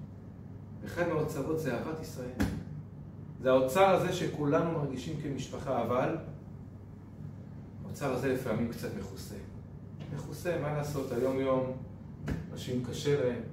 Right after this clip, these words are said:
יש כל מיני שיגונות, מריבות ודברים. לפעמים לא מרגישים את זה, לפעמים מרגישים הפוך מזה. אבל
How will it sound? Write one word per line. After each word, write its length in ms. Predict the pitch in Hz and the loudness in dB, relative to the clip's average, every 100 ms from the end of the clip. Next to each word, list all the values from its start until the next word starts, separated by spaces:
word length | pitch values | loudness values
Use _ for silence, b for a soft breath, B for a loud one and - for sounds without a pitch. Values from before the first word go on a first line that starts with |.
| - - B B B 110 | -10 -12 B B B -4
יש 240 | 107 - | -4 -2
כל 80 | 120 | -2
מיני 200 | 113 110 | -2 -2
שיגונות, 680 | - 104 107 139 120 101 - 101 | -2 -2 -2 -2 -2 -4 -4 -2
מריבות 640 | 104 113 101 135 120 - | -2 -2 -4 -2 -2 -2
ודברים. 540 | 107 107 110 139 135 120 - - - - - - - - - - | -6 -4 0 0 0 -2 -8 -10 -12 -12 -12 -10 -10 -12 -12 -8
לפעמים 300 | - 127 143 | -2 2 4
לא 80 | 143 | 4
מרגישים 460 | - 110 107 - 110 | 2 0 -2 -2 -2
את 80 | |
זה, 120 | - 101 - - - - | -2 -6 -8 -12 -12 -10
לפעמים 180 | 107 107 | -4 -2
מרגישים 380 | 101 101 - 107 | -2 -2 -2 -4
הפוך 300 | 98 113 120 | -4 -6 -6
מזה. 180 | - - - - - - - - - - - - - - - - - - - - - - | -6 -8 -10 -10 -10 -12 -12 -12 -12 -12 -12 -12 -12 -12 -12 -10 -10 -10 -12 -12 -10 -4
אבל 140 | 104 | -2